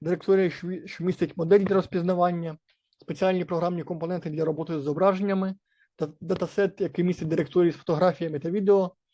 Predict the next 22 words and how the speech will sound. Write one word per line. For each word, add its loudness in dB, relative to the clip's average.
також -2
директорія 0
зі, -6
зі -4
скріншотами, -2
а -10
також -2
файл 0
gitignore, -2
який -6
містить -4
ті -6
файли, 0
які -2
ігноруються -2
системою 0
контролю 0
версії -4
Git. -10
На -6
даному 4
файлі 4